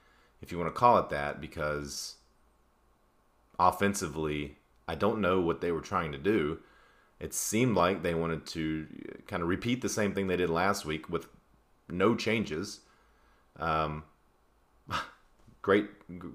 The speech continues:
great idea against Bill Belichick, by the way, is just to do exactly what you did the previous week, uh, which was run the ball and don't let Sam Darnold do anything. Uh, normally, not a bad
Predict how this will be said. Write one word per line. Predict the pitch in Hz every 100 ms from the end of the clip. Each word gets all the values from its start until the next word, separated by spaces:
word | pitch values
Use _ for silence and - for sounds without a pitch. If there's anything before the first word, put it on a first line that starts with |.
| 71
great | 113 120
idea | 117 92 90
against | 76 82 73
Bill | 80
Belichick, | 76 73 69 73 -
by | 76
the | 67
way, | 64 60
is | 71
just | 76 -
to | 80
do | 85 87
exactly | 82 87 85 87
what | 80 78
you | 76
did | 78
the |
previous | - 73 69 67
week, | 71 67 - - - - - - _
uh, | 101 104
which | 120 127
was | 135 113
run | 107 135
the | 120
ball | 101 98 110 - -
and | - 90 92 92 92 92 82
don't | 85 90 -
let | 95 90
Sam | - 95 92
Darnold | 92 92 90 87 92 - _ _ -
do | 92 98
anything. | 98 113 101 73 69 69 _ _ _ _ _ _ _ _ _ - -
Uh, | 82 82 80 71
normally, | 85 95 117 110 92 98 -
not | 95 92 90
a |
bad | 85 85 85